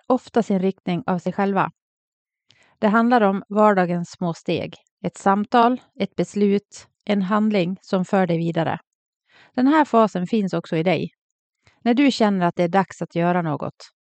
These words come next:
Även om du inte vet exakt var den leder ännu.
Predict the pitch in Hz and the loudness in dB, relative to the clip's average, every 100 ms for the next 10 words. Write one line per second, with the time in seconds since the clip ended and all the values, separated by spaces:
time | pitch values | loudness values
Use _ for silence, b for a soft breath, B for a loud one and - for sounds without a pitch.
0 | _ _ _ - 220 233 240 254 269 _ | _ _ _ 0 6 6 6 2 0 _
1 | _ - 196 180 185 185 185 180 165 _ | _ -4 0 0 -2 -2 0 0 -2 _
2 | 185 - - 214 _ 170 170 175 196 202 | -12 -8 -2 -2 _ -6 -4 -2 0 -2
3 | 160 - 104 123 | -2 -6 -8 -10